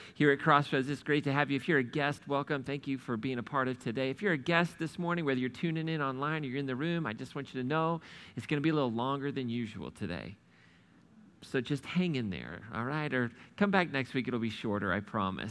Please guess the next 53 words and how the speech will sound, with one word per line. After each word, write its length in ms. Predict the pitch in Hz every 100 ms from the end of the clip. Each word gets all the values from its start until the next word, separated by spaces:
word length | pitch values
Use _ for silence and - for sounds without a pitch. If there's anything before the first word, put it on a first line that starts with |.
| - -
Uh, 260 | 104 101
but 240 | 104 113 117
we're 120 | 151
<laughs> 80 | 185
gonna 120 | 202
try 280 | - 170 147
and 100 | 135
get 180 | 123
through 180 | - 143
this 140 | 127 127
kinda 220 | 135 113
quick, 240 | - 131
but 80 | 135
it's 140 | 151
a 40 | 143
big 320 | 151 156 120
topic 520 | - 113 95 82 73
today, 360 | - 107 85 71 - - -
and 80 | 123
it's 120 | 127
an 60 | 120
important 420 | 110 107 113 101
topic 360 | 98 90 110 92
today 300 | 104 104 101
in 120 | 104
this 100 | 107
series 480 | - 127 120 110 110
of 160 | 104 - - -
mistaken 640 | - 123 - 139 139 123 110 - - -
identity. 1000 | 117 110 120 123 120 120 113 110 98 98 - - 165
As 80 |
you 80 | 196
think 180 | 233 311
about 220 | 262 220
that 180 | 190 139
song 340 | - 156 131
and 120 | 151 147
the 60 |
lyric 260 | 160 190 175
of 60 |
that 120 | 151 -
song 280 | 147 135
that 120 | 131 -
says, 240 | 151 139
"It, 160 | 147 - -
it 300 | 170 170 -
may 160 | 170 185
be 200 | 165 202
too 220 | 202 208
good 260 | 165 165 156
to 100 | 151
be 160 | 135
understood, 960 | 98 131 127 - - - 117 95 104